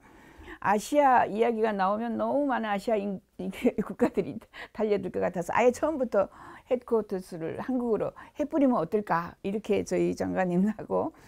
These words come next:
의논들을 해서, 어, 조사를 했더니 한국이,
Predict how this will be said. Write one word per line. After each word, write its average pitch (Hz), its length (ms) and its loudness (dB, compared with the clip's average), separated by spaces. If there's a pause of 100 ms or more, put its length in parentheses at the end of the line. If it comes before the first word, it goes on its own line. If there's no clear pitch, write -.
(220)
의논들을 196 500 0
해서, 202 600 2 (520)
어, 175 300 2
조사를 208 380 2
했더니 214 440 2
한국이, 240 520 -2